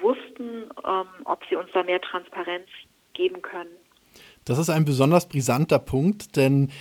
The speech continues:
Speaker 2: wenn die französische Regierung oder die zuständigen Behörden davon Bescheid wussten, was ja so sein muss, wenn Nestlé sich da sozusagen selbst anzeigt, äh, es aber nicht weitergeben, dann haben da ja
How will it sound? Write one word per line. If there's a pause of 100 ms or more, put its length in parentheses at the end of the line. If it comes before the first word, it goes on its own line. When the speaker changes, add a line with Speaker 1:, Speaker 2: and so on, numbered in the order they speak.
(180)
Speaker 2:
wenn
die
französische
Regierung
oder
die
zuständigen
Behörden
davon
Bescheid
wussten, (360)
was
ja
so
sein
muss,
wenn
Nestlé
sich
da
sozusagen
selbst
anzeigt, (600)
äh,
es
aber
nicht
weitergeben,
dann
haben
da
ja